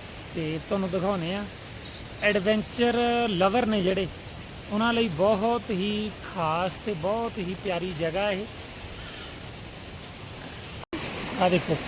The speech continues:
ਇੱਦਾਂ ਜਾਲ ਬਣਾ ਕੇ ਪੱਥਰਾਂ ਨੂੰ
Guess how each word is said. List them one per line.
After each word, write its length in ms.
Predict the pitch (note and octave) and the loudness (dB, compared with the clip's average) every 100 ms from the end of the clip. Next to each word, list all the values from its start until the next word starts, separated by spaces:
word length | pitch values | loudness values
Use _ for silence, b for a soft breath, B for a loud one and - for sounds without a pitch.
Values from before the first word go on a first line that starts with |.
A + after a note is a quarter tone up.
| - - - - - - - | -6 -6 -6 -6 -6 -4 6
ਇੱਦਾਂ 420 | G#3 F3 A3+ A3+ E3+ - - - - - - - D3 | 8 10 10 10 6 -2 -6 -6 -6 -6 -4 -2 6
ਜਾਲ 400 | D#3 E3 F3 F#3+ D#3 - - | 10 12 12 10 8 2 2
ਬਣਾ 220 | F3 F3+ | 6 6
ਕੇ 240 | F#3 G3 F3+ - - - - - - - - G#3 | 6 4 2 0 -6 -6 -6 -6 -6 -4 2 4
ਪੱਥਰਾਂ 340 | - G3 G3 | 6 6 6
ਨੂੰ 260 | G3 G3 | 6 4